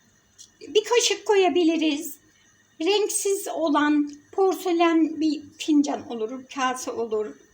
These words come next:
Bir şey koyabiliriz. Ben koymadım. Ben koymuyorum. Çünkü kaymağını şöyle bir karıştırmak istiyorum.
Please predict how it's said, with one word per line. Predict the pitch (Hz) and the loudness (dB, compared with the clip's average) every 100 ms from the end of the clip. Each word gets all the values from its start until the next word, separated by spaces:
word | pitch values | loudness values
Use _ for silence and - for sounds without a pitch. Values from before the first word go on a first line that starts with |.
| _ | _
Bir | 370 | 0
şey | 403 392 | 2 2
koyabiliriz. | 339 330 311 277 269 254 247 233 285 - _ _ _ _ _ _ _ _ _ _ _ _ _ | 2 0 0 -2 -4 -4 -4 -4 -6 -14 _ _ _ _ _ _ _ _ _ _ _ _ _
Ben | 202 247 | -2 -2
koymadım. | 262 262 240 196 - 240 _ _ _ _ _ | -2 -4 -4 -8 -10 -16 _ _ _ _ _
Ben | 214 247 262 | -4 -4 -4
koymuyorum. | 247 247 262 233 196 233 _ - _ _ _ _ | -4 -2 -4 -6 -8 -14 _ -20 _ _ _ _
Çünkü | 285 302 240 - 214 233 370 - _ - | -6 -4 -4 -6 -6 -4 -6 -8 _ -4
kaymağını | 320 277 226 202 208 214 | -2 -2 -4 -10 -12 -10
şöyle | - 302 302 240 220 214 - - - - | -6 -6 -2 -2 -2 -6 -8 -12 -10 -12
bir | - 311 320 311 - - - - - - - - - - - | -8 -6 -6 -8 -16 -20 -20 -20 -20 -20 -20 -16 -14 -14 -12
karıştırmak | - 269 262 - 254 233 226 262 - | -10 -8 -8 -12 -12 -10 -10 -10 -14
istiyorum. | 240 - - 226 196 202 | -14 -14 -10 -10 -10 -14